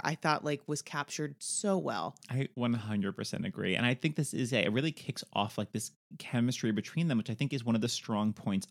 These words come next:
Speaker 2: of the film
Speaker 1: sure.
Speaker 2: and of the, the, both their casting. Uh, meanwhile,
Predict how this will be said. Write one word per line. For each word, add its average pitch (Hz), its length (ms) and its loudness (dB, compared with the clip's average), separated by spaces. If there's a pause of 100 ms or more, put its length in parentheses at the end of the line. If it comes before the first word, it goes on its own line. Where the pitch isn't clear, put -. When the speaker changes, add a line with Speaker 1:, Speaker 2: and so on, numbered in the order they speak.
Speaker 2:
of 95 180 2
the 92 100 0
film 101 420 4
Speaker 1:
sure. - 120 -2
Speaker 2:
and 104 180 2
of 98 220 2 (160)
the, 107 120 0
the, 98 240 -2
both 95 240 2
their 95 100 0
casting. - 580 -4 (400)
Uh, 95 240 2
meanwhile, 143 640 4